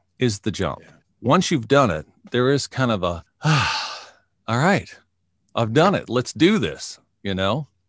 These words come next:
Speaker 2: I totally agree with you when it comes to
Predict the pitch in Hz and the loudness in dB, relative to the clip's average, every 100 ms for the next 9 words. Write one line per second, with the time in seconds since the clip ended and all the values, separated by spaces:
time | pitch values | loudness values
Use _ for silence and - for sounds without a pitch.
0 | _ _ - 113 - 143 123 107 98 113 | _ _ -12 -6 2 2 2 -2 -4 -4
1 | 123 101 90 101 90 90 73 _ 95 104 | -2 -4 -6 -6 -6 -6 -10 _ -14 -6
2 | 104 98 - - 110 104 87 - 110 98 | -6 -6 -10 -8 -6 -6 -10 -12 -8 -6
3 | 95 90 | -6 -8